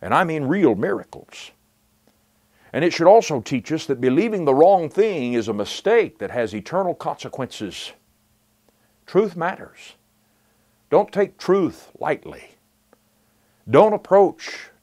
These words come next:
doctrinal and spiritual matters flippantly as though it doesn't make any difference. Truth matters. Where we get that truth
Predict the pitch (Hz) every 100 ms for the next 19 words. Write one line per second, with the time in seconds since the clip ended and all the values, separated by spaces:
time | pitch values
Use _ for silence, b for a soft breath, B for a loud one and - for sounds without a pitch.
0 | - 147 175 - 151 113 95 87 - 165
1 | 170 156 123 131 151 - - - 139 151
2 | 135 - 98 87 104 123 113 104 113 110
3 | 95 85 135 - - - - _ _ _
4 | _ _ _ - 202 160 175 185 - -
5 | - - _ B B B B 98 170 214
6 | 196 156 156 190 117 92 - 120 90 -